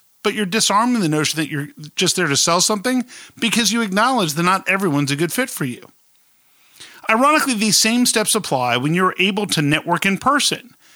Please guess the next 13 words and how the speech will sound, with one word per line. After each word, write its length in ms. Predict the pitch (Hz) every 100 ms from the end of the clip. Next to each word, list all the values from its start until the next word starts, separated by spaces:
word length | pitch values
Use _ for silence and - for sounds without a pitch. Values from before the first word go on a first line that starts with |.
| - - _ -
But 100 | 208
in 180 | 233 233
these 260 | 240 196
unique 460 | 214 220 202 269 -
times, 520 | - 139 123 123 135
doing 220 | 196 202
the 100 | 202
right 260 | 180 190 143
thing 360 | - 170 135 139
is 220 | 156 143
even 240 | 156 143
more 200 | 131 127
critical. 500 | - 151 151 - -